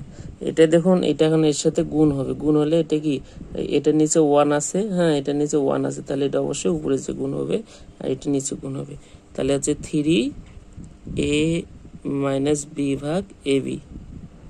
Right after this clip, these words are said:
গুণন হচ্ছে থ্রি বি মাইনাস সি ভাগ বিসি,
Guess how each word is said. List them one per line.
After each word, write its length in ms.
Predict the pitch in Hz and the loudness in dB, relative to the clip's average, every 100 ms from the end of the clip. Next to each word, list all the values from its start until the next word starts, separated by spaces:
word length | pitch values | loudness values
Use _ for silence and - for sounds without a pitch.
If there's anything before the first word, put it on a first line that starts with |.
| - - - - - | -16 -14 -14 -14 -6
গুণন 260 | 135 139 139 | -2 0 0
হচ্ছে 300 | 139 - 170 175 - | -2 -4 -4 -4 -6
থ্রি 340 | - 143 143 180 - - - | -6 -4 -2 -2 -2 -6 -4
বি 120 | 143 139 | 0 2
মাইনাস 400 | 135 139 151 156 | 2 2 0 0
সি 240 | - 143 139 | -4 -6 -4
ভাগ 240 | 143 151 196 - - - - - | -2 -4 -4 -8 -20 -20 -20 -14
বিসি, 440 | 151 143 135 - | -6 -4 -4 -6